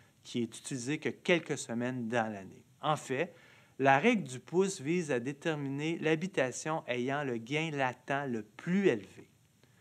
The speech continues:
Par exemple, reprenons le cas où un couple possède une résidence où le gain latent est de cent cinquante mille dollars et un chalet où ce gain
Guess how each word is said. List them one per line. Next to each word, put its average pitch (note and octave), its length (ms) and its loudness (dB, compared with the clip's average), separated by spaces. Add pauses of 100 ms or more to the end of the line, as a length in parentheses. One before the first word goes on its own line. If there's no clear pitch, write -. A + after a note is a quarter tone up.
(200)
Par D#3 160 8
exemple, C3 440 -2 (140)
reprenons C3 400 -2
le A#2+ 140 2
cas D3+ 280 0
où B2 140 0
un A2 80 -4
couple C3 440 -6 (600)
possède C3+ 540 -2
une B2 120 -4
résidence B2 720 -4
où A2+ 80 -6
le A2 100 -2
gain C3 220 -2
latent B2 440 -4
est A2+ 100 -10
de G#2 120 -10
cent A#2 220 -6
cinquante A2+ 400 -8
mille A2+ 120 -6
dollars A2+ 460 -2 (640)
et D#3+ 140 4
un F#3+ 120 8
chalet G3+ 560 6 (100)
où D#3 80 -2
ce - 200 2
gain D#3 400 2